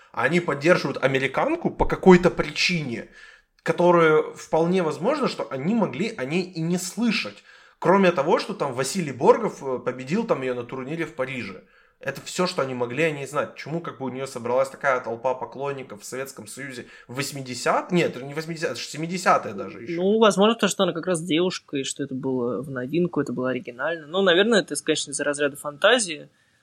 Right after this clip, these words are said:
Speaker 2: Но, опять же, ну, всем нужна сказка, и, опять же, сама Бет Хармон вымышленная, поэтому чего ж мы тут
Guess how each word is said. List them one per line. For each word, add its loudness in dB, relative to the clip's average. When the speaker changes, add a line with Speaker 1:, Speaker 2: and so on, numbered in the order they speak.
Speaker 2:
Но, 0
опять 4
же, 2
ну, 2
всем 2
нужна 0
сказка, -6
и, -8
опять -4
же, -6
сама 0
Бет -6
Хармон 2
вымышленная, -8
поэтому -20
чего -14
ж -14
мы -20
тут -20